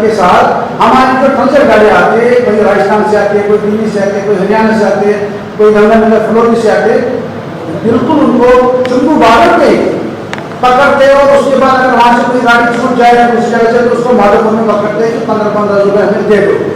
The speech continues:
कैटल फेयर के नाम पे। जब हम उनसे कहते हैं कि जनाब हम तो सिर्फ ट्रांसफर कर रहे हैं, बोला आपको देना है, देना नहीं है तो फिर आपको उसके लिए आप एक गाड़ी रोक देंगे। लेकिन निचले सतह पे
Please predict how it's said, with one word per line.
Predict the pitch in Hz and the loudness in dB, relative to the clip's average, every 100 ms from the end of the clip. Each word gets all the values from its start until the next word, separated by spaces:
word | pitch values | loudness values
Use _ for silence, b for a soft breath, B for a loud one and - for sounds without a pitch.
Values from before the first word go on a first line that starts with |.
| - | -4
कैटल | 208 214 208 | -2 -2 -2
फेयर | 202 | -2
के | 214 185 | -2 -2
नाम | 185 | -2
पे। | 180 - - - - | -4 -6 -8 -10 -10
जब | - 254 | -2 0
हम | 285 | 2
उनसे | 254 294 | 2 0
कहते | 277 254 269 | 0 0 -2
हैं | |
कि | - 214 | -2 -2
जनाब | 226 262 233 | -2 0 0
हम | 240 | 0
तो | 247 | -2
सिर्फ | 247 240 | -4 -4
ट्रांसफर | 233 240 285 233 | 0 0 2 0
कर | 226 | 0
रहे | 233 | 2
हैं, | 240 | 2
बोला | 240 247 | 0 0
आपको | 233 - - | 0 0 0
देना | 202 220 | 0 0
है, | - 226 | 0 0
देना | 226 233 | -2 -2
नहीं | 233 | -2
है | 240 | -2
तो | 254 240 | -2 -2
फिर | 226 | 0
आपको | 208 208 262 294 - - - 220 | 0 0 0 0 -2 -6 -2 -2
उसके | 226 240 | 2 0
लिए | 247 226 | 2 2
आप | 233 | 2
एक | 247 247 | 2 2
गाड़ी | 208 220 | 2 2
रोक | 220 - - | 4 4 2
देंगे। | - - - - - - - | 0 -2 -4 -6 -10 -10 -6
लेकिन | 285 339 254 | -2 0 2
निचले | - 294 | 2 2
सतह | 294 262 269 | 2 2 2
पे | 277 | 2